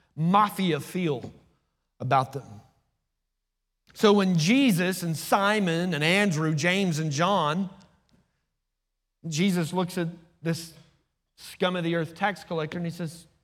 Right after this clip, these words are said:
"Come follow me." Just, just imagine being Andrew, James, John, Simon. We'll, we'll learn about Simon that, like, he's,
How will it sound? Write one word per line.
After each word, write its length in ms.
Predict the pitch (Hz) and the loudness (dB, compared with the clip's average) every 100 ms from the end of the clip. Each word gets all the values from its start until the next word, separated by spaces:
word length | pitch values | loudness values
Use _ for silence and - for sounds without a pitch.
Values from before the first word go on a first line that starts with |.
| _ _ _ - - _ - | _ _ _ -20 -20 _ -2
"Come 140 | 202 | 0
follow 340 | 175 196 185 170 | 2 2 2 2
me." 400 | 190 202 117 87 _ _ _ _ _ _ _ _ _ _ _ _ _ _ _ _ _ _ _ _ - | 0 -2 -4 -10 _ _ _ _ _ _ _ _ _ _ _ _ _ _ _ _ _ _ _ _ -18
Just, 160 | 269 156 | -12 -6
just 240 | 247 269 | -4 -2
imagine 560 | 247 196 196 170 160 147 | 0 2 2 0 -4 -4
being 540 | 160 165 151 131 117 _ _ _ _ - | -4 -4 -4 -8 -12 _ _ _ _ -8
Andrew, 540 | 170 165 165 165 139 | -4 -4 -4 -4 -4
James, 600 | 117 160 156 147 135 120 | -6 -6 -4 -6 -8 -10
John, 500 | - 151 143 143 135 120 _ _ _ _ | -10 -8 -8 -8 -10 -14 _ _ _ _
Simon. 360 | 160 147 143 143 - _ _ _ _ _ 160 | -6 -6 -6 -10 -14 _ _ _ _ _ -2
We'll, 180 | 196 | 0
we'll 260 | 190 202 214 | 0 0 2
learn 240 | 175 185 | 2 0
about 240 | 190 185 170 | 2 0 0
Simon 400 | 185 180 180 165 | 0 0 -2 -4
that, 140 | 151 156 - _ _ _ _ _ _ - | -4 -6 -18 _ _ _ _ _ _ 0
like, 300 | 165 160 143 | 0 0 -2
he's, 400 | 160 202 156 | 0 0 0